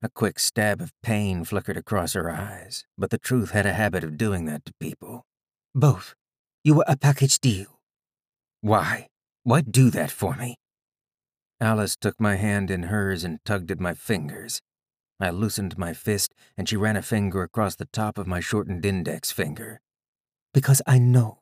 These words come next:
what he's capable of." She squeezed my hand and met my eyes. "And because I like you, Jonah, I do consider you a friend, for whatever that may be worth to you. You've been loyal,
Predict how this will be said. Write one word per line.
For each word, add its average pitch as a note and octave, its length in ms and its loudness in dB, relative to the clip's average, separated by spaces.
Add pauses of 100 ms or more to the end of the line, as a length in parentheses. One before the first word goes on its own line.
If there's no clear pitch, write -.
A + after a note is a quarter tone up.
(140)
what - 160 -2
he's - 220 -2
capable - 600 -4
of." - 440 -10 (600)
She - 160 -2
squeezed F2+ 460 -4
my F#2 160 2
hand F2 380 0
and E2 160 -4
met F#2 180 0
my E2+ 260 -2
eyes. - 460 -4 (680)
"And C3+ 100 4
because D3 340 4
I B2+ 120 4
like B2+ 360 2
you, - 120 -16 (160)
Jonah, - 380 -2 (440)
I F#3 100 4
do C#3+ 300 4 (140)
consider C3 320 6
you A#2 180 0
a C3+ 60 -4
friend, A#2 340 0 (320)
for E3 140 4
whatever D3 340 4
that C3+ 160 2
may C3 140 2
be C3 100 4
worth A2 360 0
to F#2 100 -12
you. - 180 -16 (720)
You've F3 240 2
been C3+ 300 8
loyal, A#2+ 420 2